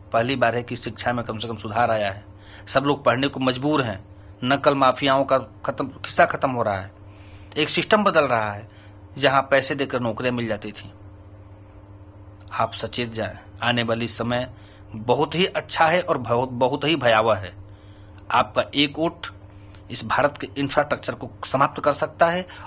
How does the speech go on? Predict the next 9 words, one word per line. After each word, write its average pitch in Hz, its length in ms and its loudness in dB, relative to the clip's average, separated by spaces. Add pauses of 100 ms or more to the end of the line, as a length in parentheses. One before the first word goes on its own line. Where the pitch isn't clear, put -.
और - 80 2
आपका - 360 0 (160)
एक 190 240 0
वोट 139 240 -4 (320)
इस - 120 -10
भार-, 123 400 -4
भारत 113 360 2
को 131 80 -8
स्वर्णिम 139 520 -2